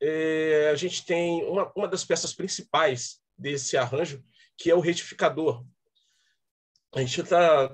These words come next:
trabalhando com retificador, é, feito com trilhas de cobre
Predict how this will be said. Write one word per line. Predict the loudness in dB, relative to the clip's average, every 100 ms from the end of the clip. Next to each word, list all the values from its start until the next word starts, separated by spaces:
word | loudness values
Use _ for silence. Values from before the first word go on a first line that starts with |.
| -2
trabalhando | 2 4 4 2 0 0 -4
com | -6
retificador, | -6 -8 -10 -4 -4 -2 -4 -4 -8 _ _ _ _ _ 0
é, | 4 6 6 4 4 4 4
feito | 2 0 -2 -2 -4
com | -4 -4
trilhas | -4 -2 0 0
de | -2
cobre | 0 2 2 0 -6